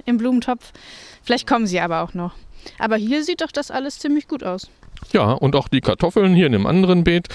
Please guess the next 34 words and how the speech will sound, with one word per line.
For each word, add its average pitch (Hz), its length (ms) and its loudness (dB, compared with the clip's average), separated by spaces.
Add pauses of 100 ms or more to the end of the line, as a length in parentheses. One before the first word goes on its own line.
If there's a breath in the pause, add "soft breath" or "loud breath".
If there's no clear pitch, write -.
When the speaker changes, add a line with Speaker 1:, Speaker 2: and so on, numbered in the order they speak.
(220 loud breath)
Speaker 2:
so 131 100 0
ein 123 120 0
bisschen - 440 0
ist - 140 -2
schon 147 260 2
zu 117 160 0
sehen, 170 380 2
ne? 196 120 4
Da, 160 220 2
die 139 160 2
haben 139 140 2
wir 127 80 4
ja 117 220 2
beim 113 440 0
letzten 139 320 0
Einsatz 139 400 0
hier 127 200 2
mit 120 200 -2
Claudia 120 300 2
Heger 117 400 2 (420 loud breath)
eingepflanzt, 110 960 2
die 101 300 2 (400 loud breath)
Kartoffeln, 113 460 0
das 101 100 0
sind - 360 -4
drei 104 200 0
mal 110 220 0
zwei. 135 480 0 (440 loud breath)
Das - 120 -8
ist 101 100 -4
einmal 98 680 2 (160)
die 87 180 0
Heiderot, 147 760 2 (320 loud breath)
dann 90 340 2